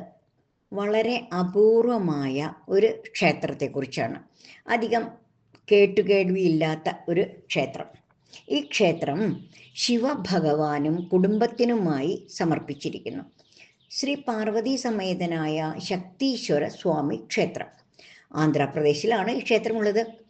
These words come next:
ഇനി ഇതിൻ്റെ പ്രത്യേകത എന്താണെന്ന് വെച്ചാൽ, ശിവഭഗവാൻ ശീർഷാസനത്തിൽ ദർശനം അരുളുന്നു. അതാണ് ഈ ക്ഷേത്രത്തിൻ്റെ പ്രത്യേകത. ഇനിയുമുണ്ട്. മൂന്ന് മാസം പ്രായമുള്ള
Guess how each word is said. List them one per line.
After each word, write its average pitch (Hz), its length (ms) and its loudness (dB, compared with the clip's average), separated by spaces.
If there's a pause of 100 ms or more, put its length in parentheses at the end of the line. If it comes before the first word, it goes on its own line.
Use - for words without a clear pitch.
(280)
ഇനി 226 320 2
ഇതിൻ്റെ 185 380 6
പ്രത്യേകത 247 640 2
എന്താണെന്ന് 151 480 0
വെച്ചാൽ, 156 360 -2 (520)
ശിവഭഗവാൻ 185 1080 0 (140)
ശീർഷാസനത്തിൽ 233 1160 0 (140)
ദർശനം 165 580 0 (100)
അരുളുന്നു. 160 560 2 (260)
അതാണ് 156 500 -2
ഈ 226 160 -4
ക്ഷേത്രത്തിൻ്റെ 156 760 -2
പ്രത്യേകത. 165 500 -4 (460)
ഇനിയുമുണ്ട്. 233 460 2 (800)
മൂന്ന് 277 380 6
മാസം 220 460 2
പ്രായമുള്ള 180 640 2